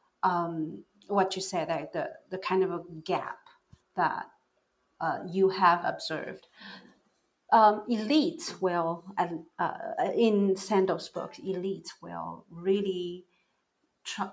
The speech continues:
believe that their, what they have, the, their achievement is really by what they have worked for, like they deserve it,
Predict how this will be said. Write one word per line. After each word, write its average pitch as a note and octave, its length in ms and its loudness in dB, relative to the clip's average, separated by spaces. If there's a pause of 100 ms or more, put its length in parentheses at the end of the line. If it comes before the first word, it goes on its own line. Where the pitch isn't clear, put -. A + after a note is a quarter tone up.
(160)
believe G#3+ 560 -2
that F3+ 460 -2
their, F3 680 -4 (680)
what A3+ 400 6
they G#3+ 180 -4
have, F3 460 -2 (100)
the, F3+ 400 -4
their F#3 260 0
achievement F3+ 720 -6
is E3 180 -14
really E3+ 600 -8 (560)
by E3 280 0 (200)
what F#3+ 320 -4
they E3 200 -10
have - 440 -6 (400)
worked G3+ 300 0
for, - 340 -10
like G3+ 260 2
they G#3+ 160 4
deserve E3+ 600 -2
it, - 300 -20